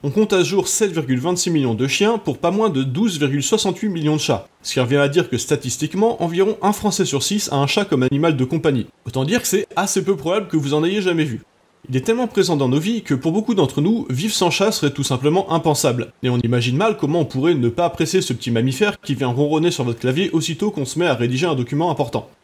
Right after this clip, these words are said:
Et pourtant, le moins qu'on puisse dire, c'est que cette qualité de relation revient de loin. De très loin même, parce qu'elle a été particulièrement mouvementée et, osons le dire, profondément dramatique durant une partie considérable de notre histoire.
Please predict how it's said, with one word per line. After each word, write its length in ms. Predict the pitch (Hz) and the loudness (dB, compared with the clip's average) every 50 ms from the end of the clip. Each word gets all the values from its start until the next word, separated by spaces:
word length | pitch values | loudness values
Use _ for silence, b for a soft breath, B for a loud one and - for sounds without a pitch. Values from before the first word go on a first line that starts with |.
| _ _ _ _ - | _ _ _ _ -4
Et 80 | 139 131 | -4 -2
pourtant, 320 | 131 196 208 196 262 262 | 0 0 0 0 0 0
le 120 | 214 151 139 | 0 0 2
moins 160 | 165 190 196 | 2 2 2
qu'on 120 | 175 143 | 0 -2
puisse 220 | 123 - 175 165 165 | -2 -2 -2 -2 0
dire, 180 | 226 254 233 | 0 -2 -2
c'est 160 | - - 139 | 0 -2 -4
que 240 | 127 - 147 143 127 | -2 0 0 0 0
cette 240 | 131 - - 131 131 | -2 -2 -4 -4 -2
qualité 300 | - 214 202 196 214 202 | 0 -2 0 2 0 0
de 60 | 160 | 2
relation 380 | 131 127 123 131 127 - 247 214 | 2 4 4 2 2 2 0 0
revient 300 | 151 156 160 143 160 160 151 | 2 0 0 2 2 0 2
de 40 | |
loin. 220 | 135 131 117 101 95 _ _ - | 0 0 -2 -4 -8 _ _ -10
De 140 | - 117 127 | -6 -2 -2
très 260 | 127 131 - - 226 | -2 -2 -2 0 0
loin 220 | 220 196 170 151 139 | 2 2 2 2 2
même, 180 | 120 101 101 | 0 -2 -4
parce 220 | 98 - 110 107 - | -4 -4 -6 -6 -2
qu'elle 140 | - 135 135 | 0 0 0
a 20 | |
été 200 | 139 135 226 214 | 2 2 0 0
particulièrement 680 | 214 196 190 190 - 156 123 143 143 143 160 170 170 | 0 0 -4 -4 -4 -4 -2 0 0 2 2 2 2
mouvementée 600 | 151 127 123 113 120 123 131 127 - 220 233 - - - | 0 0 -2 -2 0 0 0 0 0 0 0 0 -2 -2
et, 140 | 185 226 - | -2 0 0
osons 300 | - 160 156 147 143 135 | 2 0 2 2 2 0
le 60 | 139 | 0
dire, 200 | 156 208 208 - | 0 0 -2 -2
profondément 580 | - - 226 226 226 - 170 160 165 180 185 | -4 -2 -2 -2 0 0 2 2 2 2 2
dramatique 580 | 147 131 123 127 131 131 131 - 202 202 - 143 | 0 0 0 0 0 0 0 -2 -6 -4 -4 -4
durant 280 | 120 120 131 151 175 165 | -2 -2 0 0 0 0
une 120 | 139 120 | 0 -2
partie 320 | - 143 135 - - 202 190 | -2 -2 -4 -2 -4 -8 -6
considérable 600 | - - 196 180 - 170 151 147 151 180 180 147 | -2 -2 -2 -2 0 0 0 0 0 0 0 0
de 60 | 139 | 2
notre 220 | 147 147 151 - | 0 0 0 -4
histoire. 360 | 139 - - 127 - - - | -8 -4 -2 -2 -4 -4 -6